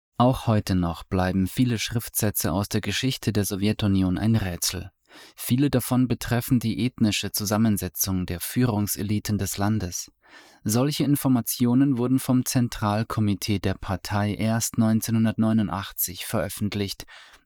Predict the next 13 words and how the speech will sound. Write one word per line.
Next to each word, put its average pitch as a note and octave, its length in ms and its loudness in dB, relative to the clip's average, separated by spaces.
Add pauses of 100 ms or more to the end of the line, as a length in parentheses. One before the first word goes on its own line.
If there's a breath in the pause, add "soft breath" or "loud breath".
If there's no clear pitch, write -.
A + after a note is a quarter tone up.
während A#2+ 480 0
die A#2 100 0
Biografien A#2 880 2
von F2+ 280 -2
Mitgliedern G#2+ 600 0
der F2+ 180 -2
Leistungsgremien G#2 1200 -2
der F#2+ 120 -2
Sowjetzeit G2+ 800 -2
erst A#2+ 320 -2
neunzehnhundertneunzig G#2+ 1120 0
veröffentlicht F2+ 720 -6
wurden, F2+ 360 -2